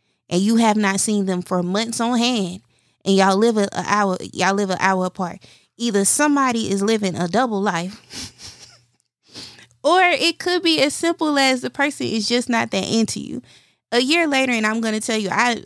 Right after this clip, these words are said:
I done did the Ben Verify. Like, I looked this man up. He's not married.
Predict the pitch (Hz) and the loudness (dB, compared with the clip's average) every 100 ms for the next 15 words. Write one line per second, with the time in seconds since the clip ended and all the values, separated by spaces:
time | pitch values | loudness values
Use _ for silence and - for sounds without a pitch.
0 | - - 262 277 247 214 240 226 196 190 | -14 0 0 2 0 0 -2 -2 -4 0
1 | 220 208 202 196 180 156 160 - - 208 | 0 2 2 0 -2 -4 -6 -8 -6 -2
2 | 247 247 - 220 214 196 185 175 - 247 | 0 0 -2 -2 0 2 2 -2 -4 -2
3 | 247 254 202 208 180 170 170 - | 2 2 4 4 2 -2 -6 -10